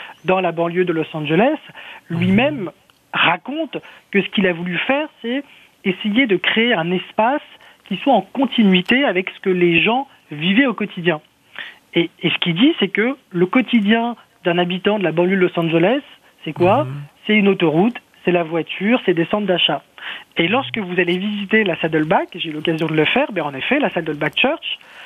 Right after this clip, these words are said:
Speaker 1: morphologiquement, ça ressemble à un centre d'achat. Donc il y a, il y a vraiment cette idée d'intégrer,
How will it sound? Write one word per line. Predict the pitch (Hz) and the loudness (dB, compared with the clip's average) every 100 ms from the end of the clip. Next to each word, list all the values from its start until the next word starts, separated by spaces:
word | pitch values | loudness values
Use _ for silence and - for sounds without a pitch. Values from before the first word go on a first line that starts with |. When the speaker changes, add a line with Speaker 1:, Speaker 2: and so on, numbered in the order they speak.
| - - _ _ | -20 -20 _ _
Speaker 1:
morphologiquement, | 175 208 226 196 165 165 180 220 285 | -2 -2 -4 -2 -2 0 0 0 0
ça | 170 | -4
ressemble | 143 170 - 165 240 247 _ _ - | -4 -6 -2 -2 -4 -8 _ _ -8
à | 175 180 | -2 -2
un | 180 | -2
centre | 208 202 185 | -8 -8 -6
d'achat. | 175 - 147 - | -2 -2 -4 -8
Donc | 165 - | -6 -2
il | |
y | 175 | -2
a, | - - _ | -6 -20 _
il | 170 | -2
y | |
a | |
vraiment | 214 262 269 | 0 -2 -6
cette | 214 - | -8 -4
idée | 190 277 - _ _ _ _ - | -2 -2 -4 _ _ _ _ -4
d'intégrer, | 175 254 254 247 202 233 240 | -2 -2 -2 -2 0 0 0